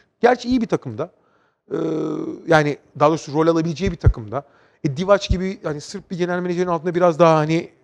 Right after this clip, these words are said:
e, şey de olacaktır, korunacaktır da. Ama, e, açıkçası N B A kariyerine baktığımız zaman on beş yirmi dakikalık bir,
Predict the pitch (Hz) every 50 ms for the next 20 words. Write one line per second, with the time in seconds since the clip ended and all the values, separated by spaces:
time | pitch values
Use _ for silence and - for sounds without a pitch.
0 | _ - 170 165 - 214 220 _ _ _ _ _ _ _ _ _ _ - - -
1 | - 170 156 156 139 117 107 120 107 - - 123 - - - 139 139 147 151 131
2 | 151 151 147 - - - 98 95 - 147 214 - _ _ _ _ _ _ _ _
3 | _ _ _ _ - 277 254 277 277 277 277 285 285 285 - _ _ _ - 285
4 | 269 269 269 - - - 123 - - - - - - - - - - - - 233
5 | - - - - 240 208 - - 233 226 - _ _ _ _ _ _ _ _ _
6 | _ - 180 185 196 220 226 - - 208 208 208 208 208 202 202 196 202 208 202
7 | 202 202 202 190 - _ _ _ - 190 196 202 202 202 202 196 180 196 196 170
8 | - - - - - - 170 180 180 196 208 190 156 180 - - - - - -
9 | - 180 175 175 - - - - - - - - - _ _ _ _ _ _ _
10 | _ _ _ 196 156 185 180 180 -